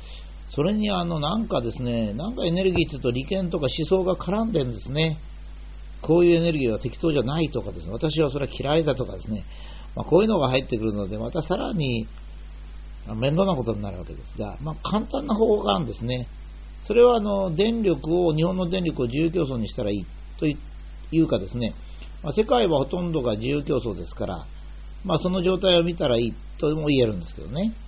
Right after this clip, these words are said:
えーと、現在は電力事業が国の統制下にありまして、まあ、火力発電はほぼ自由ですけど、原子力発電所は国がですね、原爆が欲しいので、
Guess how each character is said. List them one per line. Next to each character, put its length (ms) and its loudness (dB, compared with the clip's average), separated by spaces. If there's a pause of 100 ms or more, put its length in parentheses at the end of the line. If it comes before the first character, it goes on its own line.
(960)
え 80 -2
ー 40 -4
と、 60 -6
現 220 2
在 120 6
は 120 4
電 180 2
力 180 4
事 140 2
業 160 2
が 80 0
国 220 -2
の 80 -2
統 200 4
制 140 2
下 140 0
に 100 -2
あ 40 -6
り 120 -8
ま 120 -8
し 160 -10
て、 340 2 (640)
ま 60 -10
あ、 40 -12
火 60 6
力 180 8
発 160 6
電 120 2
は 100 2
ほ 100 4
ぼ 80 2
自 140 -2
由 120 2
で 80 -4
す 80 -8
け 60 -8
ど、 100 -6
原 180 2
子 80 -4
力 160 -2
発 180 0
電 100 -2
所 120 -2
は 100 -2
国 280 -2
が 140 0
で 120 -2
す 120 -8
ね、 180 -4 (440)
原 140 6
爆 240 2
が 100 4
欲 120 2
し 160 -6
い 40 -2
の 180 -2
で、 260 2